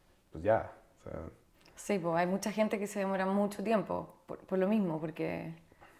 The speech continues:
Speaker 2: es difícil, pero sí, hay que, hay que tener una mentalidad muy, muy paciente, muy,
Speaker 1: Sí.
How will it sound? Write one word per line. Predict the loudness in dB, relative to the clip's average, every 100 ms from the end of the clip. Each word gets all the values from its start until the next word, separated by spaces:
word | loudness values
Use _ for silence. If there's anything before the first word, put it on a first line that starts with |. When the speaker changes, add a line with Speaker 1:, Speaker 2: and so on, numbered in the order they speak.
| -16 -6
Speaker 2:
es | -4
difícil, | -2 -4 -4 -4
pero | 0 4 4 2
sí, | 0 0 0
hay | -2
que, | -4
hay | -4 -2
que | -2
tener | 0 0
una | 0 0
mentalidad | 0 0 -2 2 2 4 2
muy, | 2 0 -2 -4 -10 -20 -20 -10 -4
muy | -2
paciente, | -2 2 4 4 4 4
muy, | 4 4 2 0 -4 -12 -18 -20 -20 -20
Speaker 1:
Sí. | -20